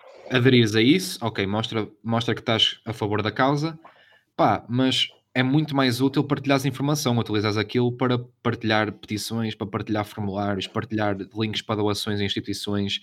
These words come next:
a pessoas, há mesmo c-, cenas de, de fiança neste momento a decorrer, GoFundMes e o caralho. Pá, eu acho que isso é, é que seria mais importante. E sabes uma cena que me irrita um bocado?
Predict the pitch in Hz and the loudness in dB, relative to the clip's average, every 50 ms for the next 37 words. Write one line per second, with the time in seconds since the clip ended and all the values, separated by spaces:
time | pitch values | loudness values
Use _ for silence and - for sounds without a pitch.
0 | - - - _ 101 98 - - - - 107 104 104 101 101 101 101 - - _ | -10 -20 -12 _ -10 -8 -8 -8 -2 0 2 2 4 4 4 2 0 -2 -6 _
1 | _ _ _ - 110 113 117 113 117 113 - - - - - 113 - - 117 117 | _ _ _ -2 0 2 2 2 0 -2 -4 -6 -10 -8 -8 -6 0 0 2 2
2 | 113 110 - 110 113 110 107 104 104 - - 113 104 101 - 110 107 104 - - | 2 0 0 2 4 4 4 4 0 0 2 0 0 2 0 -2 -2 -2 -2 -2
3 | 107 104 101 110 101 - - - - 104 101 104 104 107 - _ _ - 104 101 | -2 0 0 -2 -4 -4 -8 -4 2 4 4 4 2 0 -8 _ _ -2 -2 -2
4 | - - 107 104 104 104 104 101 101 101 101 101 104 101 101 110 117 - _ _ | 0 -2 -4 -4 -2 -2 -4 -2 -2 -4 -2 -2 0 0 0 -2 -6 -12 _ _
5 | _ _ _ - 127 113 113 127 143 - - 147 - 156 147 - _ - 139 135 | _ _ _ -6 -4 -2 0 0 0 0 -2 -4 -4 -4 -6 -6 _ -8 -8 -6
6 | - - 147 160 151 151 147 147 156 147 - - 190 160 131 123 - _ _ _ | -6 -4 -2 -2 0 0 -2 -2 -4 -6 -4 -4 -4 -4 -4 -8 -14 _ _ _
7 | _ _ - - - 226 - 190 175 170 175 160 147 143 143 135 127 113 117 120 | _ _ -6 -2 0 0 2 2 0 0 2 0 0 0 0 -2 0 0 -2 -4
8 | 104 101 98 - 87 80 | -4 -6 -4 -6 -6 -6